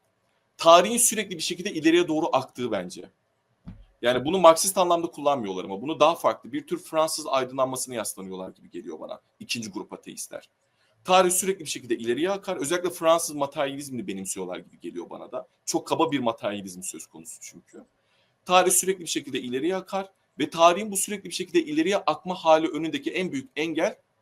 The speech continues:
dinin örgütlü yapısıdır. Din tarihin ileri akmasında daha iyiye,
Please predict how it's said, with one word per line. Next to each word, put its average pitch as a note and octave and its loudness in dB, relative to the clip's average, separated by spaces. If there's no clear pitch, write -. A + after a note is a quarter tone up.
dinin G#3 4
örgütlü D#3 6
yapısıdır. - -6
Din A#3 -2
tarihin F3 6
ileri E3+ 4
akmasında G#2 -2
daha D3+ 2
iyiye, G2+ -6